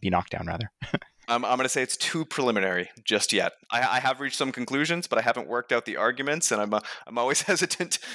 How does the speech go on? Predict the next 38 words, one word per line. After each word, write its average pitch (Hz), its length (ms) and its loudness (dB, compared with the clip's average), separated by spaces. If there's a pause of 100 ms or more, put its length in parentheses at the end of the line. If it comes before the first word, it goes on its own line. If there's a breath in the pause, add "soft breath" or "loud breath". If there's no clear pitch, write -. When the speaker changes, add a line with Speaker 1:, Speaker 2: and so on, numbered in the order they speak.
Speaker 2:
to, 135 300 0
uh, 113 220 2 (280 loud breath)
to 135 100 2
give 110 180 4
the 123 60 2
thesis 117 400 0
before 107 260 0
I 104 60 4
can 107 100 -6
give 98 140 -2
a 104 40 -2
good 92 160 0
reason. 90 360 -2 (160)
Speaker 1:
Okay. 104 180 2 (180)
Okay. 90 220 0
Fair 92 140 0
enough. 90 180 -2 (340 loud breath)
Uh, 104 380 0 (280)
well, 127 100 2
that's 135 100 0
a 147 40 -6
good, 139 120 -2
that's 131 140 2
a 143 40 -4
good 123 140 -2
project 104 320 2
and 92 140 2
a 82 60 4
very 101 160 0
topical 92 440 -2
one. 87 220 -2 (540 loud breath)
Um, 85 340 0 (840)
okay, 139 200 0
great. 143 220 2
Well, 131 180 2
yeah, 123 140 4
thanks 127 240 -4
again. 120 260 0